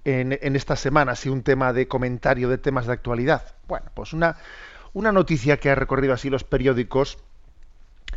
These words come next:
y que es una noticia bastante, <laughs> digamos, impactante, ¿no? Resulta que,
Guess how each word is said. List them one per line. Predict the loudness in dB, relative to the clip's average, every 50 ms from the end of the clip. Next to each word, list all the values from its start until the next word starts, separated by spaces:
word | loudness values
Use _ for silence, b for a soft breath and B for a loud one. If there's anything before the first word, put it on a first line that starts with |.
| B B B
y | -6
que | 0 0 2
es | 2 4
una | 4 6 6
noticia | 6 4 2 0 0 2 4 4
bastante, | 4 4 0 -6 -2 2 4 4 6 6 4
<laughs> | 2 0
digamos, | 2 2 2 4 2 0 -2 -2 -4
impactante, | -4 -2 -2 -2 -4 -6 -6 -6 -4 0 0 0 0 -2 -10 -12 -10 -8
¿no? | -8 -8 -10 B B B B B B B B B B B B B
Resulta | -4 -4 -2 -2 2 4 4 4 4 2 -4 -10 -12 -10
que, | -8 -8 -8 -8 -8 -10